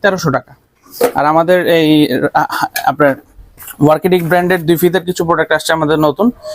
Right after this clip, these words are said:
এই প্রোডাক্টগুলো নিতে পারবেন only পনেরোশো পঞ্চাশ টাকা। এগুলো কিন্তু বক্স সহ পাবেন আপনারা, প্রত্যেকটা প্রোডাক্টেই বক্স সহ পাবেন। আর আমাদের, আহ, এই পাশে রয়্যাল কোবরা কিছু, আহ, স্যান্ডেল আসছে, এই প্রোডাক্টগুলো খুবই সফট, মেডিকেটেড টাইপের করে দেওয়া, আর সোলটা খুবই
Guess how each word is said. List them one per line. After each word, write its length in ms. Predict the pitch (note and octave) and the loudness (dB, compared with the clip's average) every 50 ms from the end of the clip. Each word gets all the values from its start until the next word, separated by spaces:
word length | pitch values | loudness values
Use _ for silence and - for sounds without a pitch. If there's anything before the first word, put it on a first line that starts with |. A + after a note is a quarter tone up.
| - - | -8 -4
এই 80 | - D#3+ | -4 -2
প্রোডাক্টগুলো 360 | D#3+ F3+ E3+ F3 D#3+ F3+ F#3 | 0 0 -2 0 0 0 2
নিতে 220 | F3 F#3 F3+ F#3+ | 2 2 0 0
পারবেন 280 | F#3 E3+ E3 E3 G3+ A3+ | 0 0 -2 -2 -2 0
only 320 | G3 F3+ F3 F3+ G3+ B3+ B3+ - | 0 0 0 2 2 0 0 0
পনেরোশো 340 | F#3 E3+ D#3+ D#3 - A3 | 0 0 0 -2 -2 -2
পঞ্চাশ 340 | G#3+ F#3+ E3+ D#3+ D3+ D3 - | -2 -2 -2 -2 -4 -6 -6
টাকা। 220 | - B2+ B2 - A#2 - _ _ | -6 -8 -6 -8 -12 -14 _ _
এগুলো 240 | - E3 E3+ G3 G3+ | 2 4 4 4 4
কিন্তু 160 | G3 G#3+ A3 | 2 2 2
বক্স 260 | G3 E3 E3+ D#3+ - - - | 2 2 0 0 -2 -2 -2
সহ 200 | F3+ F3 F#3 F#3+ | 0 0 0 0
পাবেন 300 | E3+ E3+ D3 C3+ C3 B2+ | 0 0 0 2 0 0
আপনারা, 280 | B2 - C3+ C#3 G3+ - - _ - - - - _ | 0 0 0 0 0 -2 -4 _ -20 -20 -20 -4 _
প্রত্যেকটা 360 | G#3+ A3 - B3 A#3 - C4 | -2 0 0 0 0 0 0
প্রোডাক্টেই 340 | A#3+ B3+ B3+ B3+ B3 - C#4 | 0 2 0 0 0 0 0
বক্স 260 | B3+ G3+ G#3 G#3 G#3 | 2 2 0 0 2
সহ 140 | - A#3 A#3 | 0 0 2
পাবেন। 300 | A3 A3+ A3 G3+ A#3+ D4 F4+ - - - - - _ - | 2 2 2 2 0 -2 -2 -6 -14 -20 -20 -20 _ -2
আর 140 | - D#3 E3+ | 0 0 2
আমাদের, 340 | F3+ F#3 G3 G3 G3+ G#3+ G#3+ | 2 0 0 0 0 0 0
আহ, 340 | G#3+ - - F3+ F3+ F3+ F#3+ | 0 0 0 0 2 2 2
এই 40 | |
পাশে 280 | F#3 F3+ G3 F#3+ G#3 G#3 | 2 0 0 0 0 0
রয়্যাল 320 | G#3 E3+ E3 E3 E3+ F3+ | 0 2 2 2 2 2
কোবরা 260 | F3+ G3 G3+ F#3+ G#3 G#3 | 2 0 0 2 0 2
কিছু, 280 | G3+ G#3+ G3+ - A3 G#3+ | 0 0 2 2 2 2
আহ, 600 | G#3 G3+ - _ _ _ _ _ - D3+ D3+ D#3 D#3 | 2 -2 -6 _ _ _ _ _ -2 0 0 0 0
স্যান্ডেল 360 | - - F#3 G3 G3 G#3+ G3+ | 0 0 0 0 2 2 2
আসছে, 300 | F3+ E3+ - - A#3+ D4+ D#4+ - - - _ _ _ - - - - _ - - | 2 0 0 0 0 0 0 -2 -10 -20 _ _ _ -20 -20 -20 -20 _ -14 -4
এই 80 | - F3 | -2 -2
প্রোডাক্টগুলো 420 | E3+ F#3+ F#3 F#3+ F#3+ F3 G3 G3 | 0 0 0 0 0 2 2 0
খুবই 280 | F#3 - G#3 F#3+ F#3 G3+ | 2 0 0 0 2 0
সফট, 260 | F3+ - G3+ G#3 G#3 | 0 2 2 2 2
মেডিকেটেড 460 | F3+ E3+ E3 D#3+ E3 E3 F#3 F3 F#3 | 2 2 0 2 2 0 0 0 0
টাইপের 220 | F3+ F#3 F3 F#3 F3 | 0 0 0 0 0
করে 220 | D#3+ F3+ F3 E3+ | 0 0 0 0
দেওয়া, 220 | D#3 D3+ D#3+ G3 A3+ | 0 0 0 2 0
আর 120 | F#3 D3+ | 0 -2
সোলটা 340 | C#3+ - - E3 D#3+ D#3+ F3+ | -2 0 0 0 0 0 -2
খুবই 240 | - - E3 E3+ | -4 -2 -2 -2